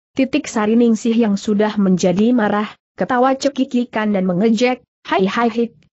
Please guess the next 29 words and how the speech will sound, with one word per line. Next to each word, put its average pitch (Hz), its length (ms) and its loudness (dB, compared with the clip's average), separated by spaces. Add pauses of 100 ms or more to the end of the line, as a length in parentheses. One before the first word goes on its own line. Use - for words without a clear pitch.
(100)
pemuda-pemuda 208 880 2
macam 185 400 -2
kamu 269 320 2
berani 208 560 2
kurang 226 400 -2
ajar 220 320 2
di 226 160 0
depanku? 214 560 -2 (400)
Aku 233 240 -2
ingin 277 480 6
melihat 220 320 0
sampai 220 560 -2
di 196 160 4
manakah 202 640 0
kegagahanmu." 214 960 2
Betapa 214 560 -2
marah 226 400 0
tiga 220 480 0
orang 180 320 0
muda 214 320 4
ini, 214 400 2 (160)
sulit 254 560 0
dilukiskan. 165 880 -4 (320)
Sambil 254 560 2
saling 196 400 0
lirik 240 480 0
untuk 226 400 -2
memberi 196 320 0
isyarat, 196 640 -2